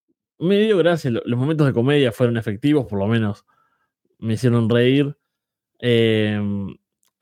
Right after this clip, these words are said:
algo que nos falta comentar, el, el atuendo de los Guns al entrar, de Colten sobre todo, ¿no? Maravilloso. <laughs> Creo que podría competir con,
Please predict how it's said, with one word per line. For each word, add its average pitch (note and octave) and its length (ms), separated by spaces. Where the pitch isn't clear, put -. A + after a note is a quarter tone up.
algo D3 200
que B2 60
nos A2+ 120
falta A2+ 240
comentar, A2 600
el, A#2 260
el A#2+ 240
atuendo A#2 440
de G#2 80
los G2+ 180
Guns B2 340
al G2+ 100
entrar, A#2 400
de G2+ 320
Colten A2 400
sobre G#2 240
todo, G2+ 400
¿no? B2+ 500
Maravilloso. G#2+ 920
<laughs> - 360
Creo C#3+ 160
que A#2 280
podría B2 260
competir B2 460
con, A2+ 400